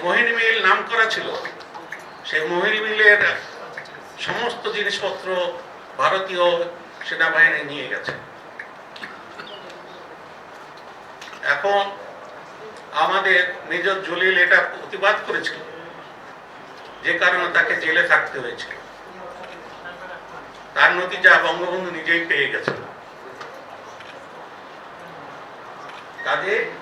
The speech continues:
আপনার সঠিক পথে থাকবেন, নতিজা যাতে না হয় খারাপ, সে চেষ্টা করবেন।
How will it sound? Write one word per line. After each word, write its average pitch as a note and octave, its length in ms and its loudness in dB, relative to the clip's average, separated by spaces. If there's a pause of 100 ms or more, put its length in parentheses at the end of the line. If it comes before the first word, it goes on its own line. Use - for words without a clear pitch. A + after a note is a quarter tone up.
(720)
আপনার - 280 -2
সঠিক F3 320 -2 (120)
পথে F#3+ 280 0
থাকবেন, F#3 400 2 (1300)
নতিজা G#3 360 -2
যাতে G3+ 280 2
না G3 220 8
হয় G#3+ 280 10 (100)
খারাপ, A3+ 460 8 (400)
সে - 260 2
চেষ্টা - 320 2
করবেন। - 360 -4